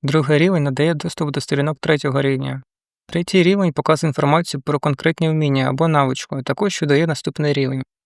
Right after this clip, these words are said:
При наведенні курсором на бонус відображується додаткова інформація, а також візуально показано, які бонуси вже відкриті. Також зробив кулдаун для деяких навичок. Інші допрацювання. Я допрацював систему міні-героя, додав можливість міняти їх місцями та динамічно додавати нові.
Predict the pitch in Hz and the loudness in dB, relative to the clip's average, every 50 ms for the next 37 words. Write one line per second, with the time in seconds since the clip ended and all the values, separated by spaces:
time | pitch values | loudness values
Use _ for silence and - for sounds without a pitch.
0 | _ _ _ _ - - 151 156 156 156 151 160 151 160 156 151 147 - 147 139 | _ _ _ _ -4 -2 0 0 2 2 2 2 2 2 0 -2 -2 -2 -4 -4
1 | - - 151 151 147 143 143 139 143 165 170 165 147 - - 139 135 135 139 147 | 0 0 2 2 4 2 2 2 2 2 2 2 0 -2 -4 0 0 0 2 2
2 | 170 165 - 170 156 151 - - - - 139 135 - - 151 147 147 151 151 143 | 2 2 2 -2 -4 -4 -4 -6 -4 -4 -4 -2 0 0 0 2 2 0 0 -2
3 | - - 160 151 147 143 135 - - - 139 135 127 - 135 - - 196 - - | -4 -2 -2 0 0 0 0 -2 -4 -2 -2 -2 -2 -4 -6 -8 -8 -8 -4 -2
4 | 151 143 139 147 156 165 165 156 139 - 139 - - 160 165 165 156 147 143 139 | -2 2 4 4 4 4 2 0 -2 -2 -4 0 0 0 0 2 0 0 0 0
5 | 135 - - 139 135 147 160 160 147 - - 135 127 135 143 143 143 - - - | -2 -2 -2 -2 0 0 0 -2 -4 -2 -2 -2 0 0 0 0 0 -2 -2 -2
6 | 135 131 - - 139 131 - _ _ _ _ _ _ _ _ _ _ _ _ - | -2 -2 -2 -4 -10 -12 -12 _ _ _ _ _ _ _ _ _ _ _ _ 0
7 | - 135 - - 165 151 - - - 151 131 - 147 143 147 147 139 - - 151 | 0 0 0 2 0 0 0 0 -4 -4 0 0 2 4 4 4 2 2 2 2
8 | 147 143 139 156 170 170 160 151 139 135 139 139 135 143 143 143 - - 143 - | 4 4 4 4 4 4 2 0 0 0 0 2 2 2 2 2 0 -2 -4 0
9 | 151 139 135 131 131 - - - - - _ _ _ _ _ _ _ _ _ _ | 0 2 2 0 0 -4 -6 -10 -10 -12 _ _ _ _ _ _ _ _ _ _
10 | _ - 160 170 190 - - - 170 - - 175 - - 170 156 151 143 143 135 | _ -2 0 0 0 0 -4 -6 -6 -2 -2 -2 -2 0 -2 0 0 0 0 0
11 | 135 135 139 147 165 160 - 156 - - 175 185 190 - - 143 - 165 156 160 | -2 0 0 0 -2 -2 -4 -8 -6 -2 -2 -2 -2 -2 -4 -2 0 2 2 2
12 | 156 156 160 170 165 160 165 - 143 139 131 131 139 156 - 143 135 160 180 175 | 2 2 2 2 2 2 0 0 0 0 0 0 -2 0 0 2 2 2 2 2
13 | 170 151 - 160 175 180 175 - - 147 151 156 139 - 147 147 143 - - 143 | 0 0 0 0 0 0 -2 -2 -2 -2 -2 -2 -2 0 0 0 0 0 -2 -4
14 | 131 - - - 165 170 156 135 139 - - 139 139 147 147 147 156 180 180 - | -4 -2 0 0 0 0 0 -2 -4 -6 -8 -4 -2 0 0 0 0 -2 -2 -4
15 | - 156 139 139 143 135 143 139 147 147 139 - 151 147 147 143 139 139 135 | -4 -4 -2 -2 0 0 0 2 0 0 0 -2 -4 -4 -4 -4 -6 -6 -8